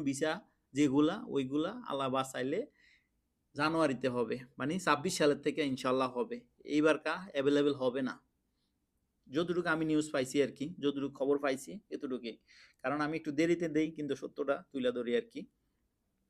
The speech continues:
আর যদি উঠায়, মনে করেন ওই যে বললাম, বিশেষ অনুমতি দ্বারা ভিসা বের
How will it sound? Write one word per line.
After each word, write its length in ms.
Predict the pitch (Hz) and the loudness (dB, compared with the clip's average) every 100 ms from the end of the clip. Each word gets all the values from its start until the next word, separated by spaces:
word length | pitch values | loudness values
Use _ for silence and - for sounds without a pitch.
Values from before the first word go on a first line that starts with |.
| - _ | -20 _
আর 80 | 156 | -4
যদি 220 | 147 180 196 | 0 0 2
উঠায়, 420 | 196 170 160 147 160 | 0 0 2 0 -2
মনে 240 | 143 151 | -4 0
করেন 160 | 151 147 | 2 2
ওই 100 | 147 | 0
যে 40 | 143 | 2
বললাম, 340 | 156 156 123 117 123 | 4 4 2 -4 -8
বিশেষ 260 | 127 156 - | -6 -6 -6
অনুমতি 380 | 160 160 156 147 | -6 -6 -4 -4
দ্বারা 220 | 131 139 - _ _ _ _ _ | -4 -4 -8 _ _ _ _ _
ভিসা 220 | 131 127 131 | -8 -4 -2
বের 180 | 127 | -2